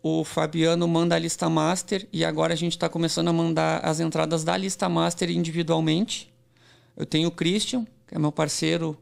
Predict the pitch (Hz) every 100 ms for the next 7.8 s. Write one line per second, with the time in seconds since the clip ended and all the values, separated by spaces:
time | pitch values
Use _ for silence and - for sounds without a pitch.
0 | _ _ _ _ - 143 - 151 143 151
1 | 156 156 - 156 - _ _ _ _ _
2 | _ _ _ _ _ 156 156 170 160 175
3 | 180 175 170 170 - 170 156 165 156 151
4 | 147 165 202 233 - - - - - -
5 | _ _ _ 131 147 - 160 160 160 175
6 | 175 175 170 160 165 180 185 - 165 160
7 | 165 160 - 160 190 - - -